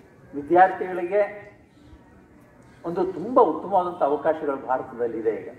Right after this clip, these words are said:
ಎಲ್ಲ ಕ್ಷೇತ್ರದಲ್ಲೂ ಇದೆ. ಬರೀ ಸಾಫ್ಟ್‌ವೇರ್ ಇಂಜಿನಿಯರ್ ಆಗ್ಬೇಕು ಅಥವಾ ಡಾಕ್ಟ್ರೇ ಆಗ್ಬೇಕು ಅಂತೇನಿಲ್ಲ, ಬೇಕಾದಷ್ಟು ಕ್ಷೇತ್ರಗಳು ಓಪನ್ ಇದೆ ಈಗ. ಹಾ, ನೀವು ಯಾವುದೇ ಕ್ಷೇತ್ರ ಆಯ್ಕೆ ಮಾಡ್ಕೊಳ್ಳಿ,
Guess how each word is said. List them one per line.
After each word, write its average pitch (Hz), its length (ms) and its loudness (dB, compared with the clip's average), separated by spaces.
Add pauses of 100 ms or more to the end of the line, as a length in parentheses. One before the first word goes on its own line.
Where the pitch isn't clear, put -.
(500)
ಎಲ್ಲ 117 280 2
ಕ್ಷೇತ್ರದಲ್ಲೂ 151 680 0
ಇದೆ. - 380 -10 (640)
ಬರೀ 156 180 4
ಸಾಫ್ಟ್‌ವೇರ್ 156 420 4
ಇಂಜಿನಿಯರ್ 156 380 2
ಆಗ್ಬೇಕು 147 480 2
ಅಥವಾ 151 680 0
ಡಾಕ್ಟ್ರೇ - 380 -2
ಆಗ್ಬೇಕು 151 420 0
ಅಂತೇನಿಲ್ಲ, 120 440 -6 (440)
ಬೇಕಾದಷ್ಟು - 760 0
ಕ್ಷೇತ್ರಗಳು 156 500 -2
ಓಪನ್ 147 320 2
ಇದೆ 110 200 -4
ಈಗ. - 100 -8 (480)
ಹಾ, 165 180 2
ನೀವು 156 200 0
ಯಾವುದೇ 151 360 4
ಕ್ಷೇತ್ರ - 360 0
ಆಯ್ಕೆ 165 260 2
ಮಾಡ್ಕೊಳ್ಳಿ, 139 800 -6